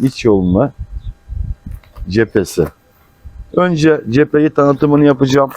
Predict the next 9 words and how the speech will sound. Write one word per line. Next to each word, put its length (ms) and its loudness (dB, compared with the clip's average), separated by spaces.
Cephelerimiz 720 2
oldukça 640 0
büyük. 300 4
Direğin 340 2
olduğu 400 4
yerden 520 2
bizim 400 0
cephemiz 540 0
başlıyor. 480 2